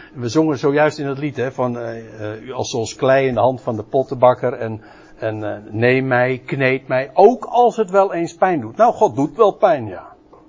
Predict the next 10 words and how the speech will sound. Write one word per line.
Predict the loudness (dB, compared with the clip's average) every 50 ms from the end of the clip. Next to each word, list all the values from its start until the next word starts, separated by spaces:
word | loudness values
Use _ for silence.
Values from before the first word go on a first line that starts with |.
| _ _ _ _ _ _ _ _ _
Maar | -2 -2 -2
dat | 0 0
is | 2
allemaal | 2 4 6 6 4 4
zijn | 4 2 2 2 0 -2 -2
kneedwerk. | 0 2 4 4 2 0 -4 -12 -16 -16 -16 _ -20 -20 _ _ _ _ _ _ _ -20 _ -20 -20 -20 _ _ -20 -20 -20 -20 -20 -20 -20 _ _ _ _
Hij | 0 6 8 8
maakt | 8 8 8 6 4 4
geen | 0 0 0 0
fouten. | 2 4 4 6 6 4 0 -6 -20